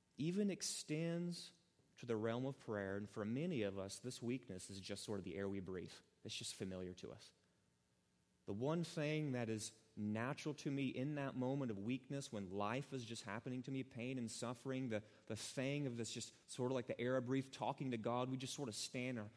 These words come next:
and find ourselves just paralyzed, not even being able to know what to speak or to say,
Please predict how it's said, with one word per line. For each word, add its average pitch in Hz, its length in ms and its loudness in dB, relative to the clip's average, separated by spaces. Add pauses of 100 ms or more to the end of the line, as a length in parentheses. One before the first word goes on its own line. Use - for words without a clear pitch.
(140)
and 117 100 0
find 113 300 0
ourselves 113 340 0
just - 220 -6
paralyzed, 104 540 2
not 113 220 4
even 117 220 2
being 113 220 2
able 107 200 2
to 110 140 -4
know 107 260 4
what 110 180 -2
to 95 80 -4
speak 120 480 -2 (240)
or 104 80 -4
to 95 60 -4
say, 107 500 0